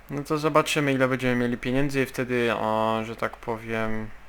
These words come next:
wtedy, że tak powiem, zadecydujemy, czy kupujemy,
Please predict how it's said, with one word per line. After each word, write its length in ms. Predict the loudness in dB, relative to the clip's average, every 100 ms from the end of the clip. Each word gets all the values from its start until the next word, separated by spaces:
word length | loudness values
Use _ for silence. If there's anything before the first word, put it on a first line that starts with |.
| -20 -20 -20 -20 -20 -20 -20 -20 -20 -20 -20 -20 -20 -20 -20 -20 -20 -20 -18 -18 -18 -8
wtedy, 320 | 0 4 4
że 140 | 4
tak 180 | 2 2
powiem, 220 | 4 2
zadecydujemy, 640 | 2 0 -2 -4 0 0 0
czy 140 | -6
kupujemy, 760 | -10 -6 0 0 2 2 0